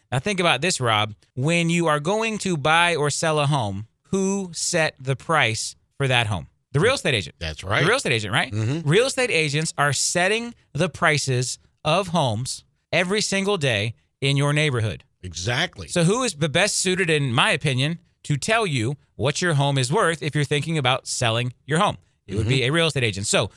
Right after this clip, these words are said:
Speaker 1: what I did is I built the home value hotline. So I went out to some of the best, I mean, best, best real estate agents,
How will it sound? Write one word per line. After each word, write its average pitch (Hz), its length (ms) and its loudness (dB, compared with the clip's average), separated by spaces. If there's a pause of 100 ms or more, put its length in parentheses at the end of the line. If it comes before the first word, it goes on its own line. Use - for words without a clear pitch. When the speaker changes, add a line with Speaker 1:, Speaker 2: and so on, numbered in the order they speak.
(200)
Speaker 1:
what 139 180 2
I 202 120 4
did 185 180 2
is 156 100 2
I 147 100 2
built 143 260 0
the 143 100 0
home 131 180 2
value 120 220 0
hotline. 82 400 -4 (300)
So - 140 -2
I 135 120 2
went 190 200 2
out 180 220 0
to 139 580 0
some - 240 -2
of 160 60 2
the 135 80 2
best, 147 420 0
I 131 40 0
mean, 120 260 0
best, 147 480 -2
best 139 300 0
real 127 180 2
estate 127 180 0
agents, 123 360 0